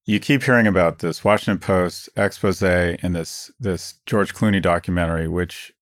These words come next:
uh, it, it's not gonna be good for Representative Jordan. Regard-, I mean, it's either, it's, it's gonna go from bad to disastrous. Uh, it's just whether it'll be bad or disastrous. And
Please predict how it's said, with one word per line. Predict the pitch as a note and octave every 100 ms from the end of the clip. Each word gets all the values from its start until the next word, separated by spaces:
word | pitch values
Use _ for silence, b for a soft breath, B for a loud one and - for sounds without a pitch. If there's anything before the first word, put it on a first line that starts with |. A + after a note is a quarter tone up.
| _ _ -
uh, |
it, | D2+ - C3+ D3 B2 C#3 C#3 _ b b _ _ _ -
it's | - G#2 -
not | A2 A#2+ B2
gonna | A#2+ G2+
be | F2+
good | F2+ E2+ D#2 - _
for | - G2+ F2
Representative | F#2 F2 F2 F2+ E2+ D#2+
Jordan. | F2+ E2+ D#2+ D#2+ -
Regard-, | F#2+ F#2+ A#2 A2+ - A2+ -
I |
mean, | A2 A2
it's | A2 D3+
either, | B2+ G#2+
it's, | A2 G#2+ -
it's | A#2 -
gonna | C3 A#2
go | A2+
from | - G2+ E2
bad | - G2+ G#2+ A#2 A2
to | G2+
disastrous. | F2+ E2 F#2 F#2 F2+ - F2 F#2+ - - _ -
Uh, | G#2+
it's | - F#2 -
just | G2 -
whether | G#2 G2+ F#2
it'll | F2+
be | E2+
bad | D#2+ A#2+ B2+ C3+
or | A2
disastrous. | G2+ F#2+ E2+ E2+ - F2+ - B B B B B B B -
And | G#2 G2 F#2+